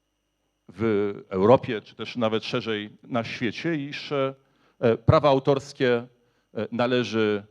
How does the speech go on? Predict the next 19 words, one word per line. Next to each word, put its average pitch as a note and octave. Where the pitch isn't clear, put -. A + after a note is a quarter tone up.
egzekwować D#3+
i D3+
zwiększać B2+
ten G#2+
sposób, A2+
e, G2+
em, G2
egzekucji, G#2
em, F#2+
w A#2
miarę C3+
postępu, A2+
e, G#2+
technologii. A#2
Pojawiły F3
się F3
przeciwko E3
temu C3+
sprzeciwy, D#3